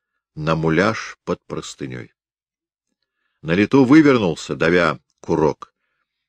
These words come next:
но пистолет вдруг выпорхнул из руки и взмыл к потолку, как ласточка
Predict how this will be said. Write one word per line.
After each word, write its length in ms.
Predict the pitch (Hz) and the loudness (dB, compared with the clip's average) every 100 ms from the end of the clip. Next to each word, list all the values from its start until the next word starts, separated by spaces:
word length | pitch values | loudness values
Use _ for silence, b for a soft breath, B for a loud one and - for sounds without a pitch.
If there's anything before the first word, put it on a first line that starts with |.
| _ _ | _ _
но 160 | 123 - | -2 0
пистолет 540 | 113 - 107 120 110 | -4 -2 0 2 0
вдруг 400 | 76 87 90 - | -2 -2 -2 -2
выпорхнул 640 | 87 107 82 71 - 73 | 0 0 -2 -8 -8 -8
из 140 | 69 78 | -6 -6
руки 420 | 76 - 165 175 _ _ _ _ 78 | -6 0 0 0 _ _ _ _ -4
и 100 | 80 | -2
взмыл 420 | 80 85 139 165 | -2 0 2 0
к 120 | - | -2
потолку, 560 | 127 135 131 - 120 135 | -2 2 0 0 -4 -2
как 360 | 107 113 - | -4 -4 -8
ласточка 880 | 73 73 92 - 85 - - 82 | -4 -2 -2 -8 -14 -14 -10 -8